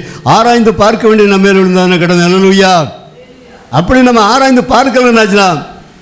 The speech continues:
பேரளவுல நம்ம கிறிஸ்தவங்களா இருக்கிற எந்த ஒரு பிரயோஜனமும்,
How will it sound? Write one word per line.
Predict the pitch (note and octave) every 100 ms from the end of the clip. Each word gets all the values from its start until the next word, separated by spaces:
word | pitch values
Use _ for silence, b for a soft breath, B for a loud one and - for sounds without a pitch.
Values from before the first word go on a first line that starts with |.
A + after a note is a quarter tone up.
| - - -
பேரளவுல | F#3 A#3 A#3+ A3+ A3+
நம்ம | G#3 G#3
கிறிஸ்தவங்களா | F3+ F#3 G3+ G3+ F#3+
இருக்கிற | F#3+ F#3+
எந்த | F#3 F#3+ F#3+
ஒரு | G3 F#3 F3+ D#3
பிரயோஜனமும், | F#3 F#3+ G3+ A3+